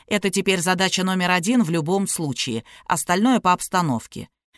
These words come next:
Мне будешь оттуда регулярно звонить, мобильная связь там работает". "И в случае непредвиденной грозной опасности ты сразу же примчишься меня спасать",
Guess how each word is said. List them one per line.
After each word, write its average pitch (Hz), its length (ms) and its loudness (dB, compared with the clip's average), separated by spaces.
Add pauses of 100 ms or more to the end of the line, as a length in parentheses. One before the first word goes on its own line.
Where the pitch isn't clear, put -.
(180)
Мне 240 240 6
будешь 208 300 2
оттуда 202 360 2
регулярно 185 580 0
звонить, 180 520 -2 (160)
мобильная 185 540 2
связь 226 340 0
там 196 160 0
работает". 135 640 -4 (920)
"И 214 100 -2
в 208 60 -4
случае 240 440 0
непредвиденной 214 720 2
грозной 190 460 0
опасности 269 760 0 (220)
ты 214 140 2
сразу 247 440 2
же 208 120 -2
примчишься 185 600 -2
меня 180 280 -2
спасать", - 600 -2